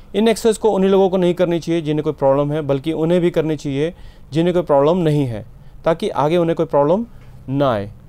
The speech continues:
इनमें कुछ टाइट मसल्स हैं जिन्हें हम स्ट्रेच करेंगे और कुछ वीक मसल्स हैं जिन्हें हम स्ट्रेंथन करेंगे। इन्हें आप रोज़ दस मिनट सुबह या शाम को या दोनों टाइम भी कर सकते हैं।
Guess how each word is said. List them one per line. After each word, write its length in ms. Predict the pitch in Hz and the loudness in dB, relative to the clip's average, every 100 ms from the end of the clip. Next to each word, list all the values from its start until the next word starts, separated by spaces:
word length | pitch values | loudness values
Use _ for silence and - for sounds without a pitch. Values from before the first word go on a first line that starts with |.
| - - - | -20 -10 -2
इनमें 260 | 196 247 | 2 2
कुछ 200 | 247 233 | 0 0
टाइट 220 | 196 185 185 | 2 2 2
मसल्स 340 | 185 196 180 | 0 2 2
हैं 260 | 185 190 131 | 0 -2 -4
जिन्हें 220 | 156 160 | -2 0
हम 100 | 147 | -2
स्ट्रेच 340 | - 175 170 | -4 -2 0
करेंगे 420 | - 165 170 170 | 0 0 0 -2
और 240 | 170 - 131 | -4 -6 -6
कुछ 220 | 156 - | -6 -4
वीक 180 | 147 180 | -4 -2
मसल्स 280 | 165 170 156 | -2 -2 -2
हैं 100 | 151 | -2
जिन्हें 200 | 147 147 | -2 -4
हम 60 | |
स्ट्रेंथन 440 | 170 - 170 170 156 | -4 -2 0 0 0
करेंगे। 400 | 127 117 113 113 - - - - - 175 | -2 -4 -8 -12 -18 -20 -20 -20 -6 0
इन्हें 180 | 196 | 4
आप 140 | 214 190 | 4 4
रोज़ 180 | 185 160 | 0 2
दस 200 | 165 175 | 0 0
मिनट 220 | 165 165 | -2 -2
सुबह 380 | 147 143 180 202 | -2 0 0 0
या 140 | 143 | -2
शाम 320 | 147 156 156 | -2 0 -2
को 100 | 160 | 0
या 100 | 180 | -2
दोनों 260 | 165 143 143 | 0 0 0
टाइम 240 | 139 139 | 0 -2
भी 180 | 135 214 - - - - | -2 -4 -6 -20 -20 -2
कर 100 | 185 | 0
सकते 320 | - 143 - | 0 -4 -8
हैं। 200 | 104 101 | -12 -12